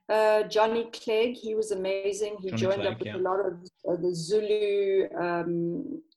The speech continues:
Speaker 1: sing-, well, various South African singers, but he became known for his Zulu dancing.
Speaker 2: <laughs>
Speaker 1: Uh,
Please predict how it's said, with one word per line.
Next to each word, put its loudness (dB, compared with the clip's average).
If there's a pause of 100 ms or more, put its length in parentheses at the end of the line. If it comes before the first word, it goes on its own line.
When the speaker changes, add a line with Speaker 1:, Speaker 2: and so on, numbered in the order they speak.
Speaker 1:
sing-, -4
well, 2
various 4
South -2
African -4
singers, -6
but -2
he 0
became -4
known -4
for 0 (140)
his 0
Zulu 0 (100)
dancing. 0 (160)
Speaker 2:
<laughs> -10
Speaker 1:
Uh, -2